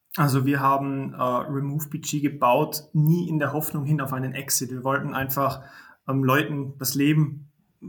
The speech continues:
erleichtern. Wir haben, das war tatsächlich so, dass wir dieses Produkt, ähm, im Zuge eines anderen Produktes entwickelt haben und gesehen haben, dass, dass das so gut funktioniert hat, dass wir es einfach einmal den Leuten zur Verfügung stellen wollen.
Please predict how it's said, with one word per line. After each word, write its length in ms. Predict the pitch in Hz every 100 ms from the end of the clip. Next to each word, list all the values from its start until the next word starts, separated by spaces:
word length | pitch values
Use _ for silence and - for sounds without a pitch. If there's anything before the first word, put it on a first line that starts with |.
| - - _ -
erleichtern. 560 | 143 127 131 - 131
Wir 80 | 131
haben, 200 | 147 156 - - _
das 160 | 135
war 100 | 165
tatsächlich 520 | 160 151 190 180 170 -
so, 140 | 160
dass 140 | 170
wir 60 | 151
dieses 300 | 156 147 -
Produkt, 520 | - 135 180 180 - _ _ _ -
ähm, 320 | 143 139 139
im 120 | 151
Zuge 300 | - 185 165
eines 240 | 139 135 -
anderen 420 | 165 180 151 139
Produktes 520 | 147 147 - 151 -
entwickelt 480 | - 151 160 160 170
haben 180 | 143 143
und 80 |
gesehen 300 | 143 147 151
haben, 180 | 156 147
dass, 420 | 143 - - - _ _ _ _
dass 140 | 135
das 140 | 143 -
so 140 | 170
gut 160 | 190 185
funktioniert 580 | 165 - 151 151 185 160
hat, 140 | 151
dass 140 | 143
wir 40 | 143
es 60 |
einfach 300 | 135 139 151
einmal 160 | 147 139
den 120 | 135
Leuten 280 | 131 139 -
zur 120 | 139
Verfügung 440 | 131 - 160 156 131
stellen 320 | - 131 120
wollen. 200 | 123